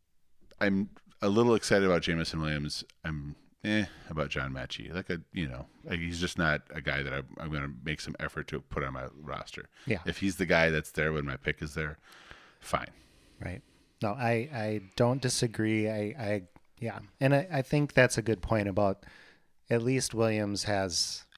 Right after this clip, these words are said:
Speaker 2: an elite trait. And,
Speaker 1: Yeah.
Speaker 2: and so maybe you bank on that when the time comes.
Speaker 1: Hmm.
Speaker 2: All right, on to Sky Moore. Played for Western Michigan. He'll be twenty-one this season. Five-foot-ten, one hundred ninety-five pounds.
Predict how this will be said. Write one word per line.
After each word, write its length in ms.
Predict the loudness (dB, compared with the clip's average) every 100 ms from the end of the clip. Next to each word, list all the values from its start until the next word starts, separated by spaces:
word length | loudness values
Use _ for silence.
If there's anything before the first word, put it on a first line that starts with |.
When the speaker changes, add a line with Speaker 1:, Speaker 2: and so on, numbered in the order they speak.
| _
Speaker 2:
an 260 | 0 2 0
elite 400 | -2 -2 -4 -6
trait. 320 | -6 -8 -10 _ _ _ _ _ _
And, 140 | -6 -4
Speaker 1:
Yeah. 140 | -4 -8 -12
Speaker 2:
and 320 | -8 -8 -6
so 180 | -2 0
maybe 260 | 0 0
you 100 | -2
bank 340 | -2 -4 -2 -2
on 160 | -2
that 200 | -2 -2
when 120 | -4 -4
the 100 | -4
time 280 | -4 -4
comes. 440 | -4 -6 -6 -8 -10 -16 -10
Speaker 1:
Hmm. 120 | -8 -8 -14 0
Speaker 2:
All 80 | 6
right, 140 | 6 4
on 240 | 2 4
to 60 | 2
Sky 440 | 2 4 6 6
Moore. 400 | 6 6 6 6 4
Played 260 | 4 6
for 120 | 4
Western 560 | 6 6 6 6 4 6
Michigan. 600 | 4 4 4 6 6 4
He'll 300 | 2 4 2
be 180 | 4 0
twenty-one 560 | 2 4 4 6 4 2
this 140 | 2
season. 520 | 4 4 6 6 4 -2 -16 -20 -20 -20 _
Five-foot-ten, 960 | 6 6 6 4 4 2 2 4 4
one 160 | 2 2
hundred 320 | 2 4 4
ninety-five 640 | 2 2 2 4 4 4
pounds. 500 | 2 2 2 0 -6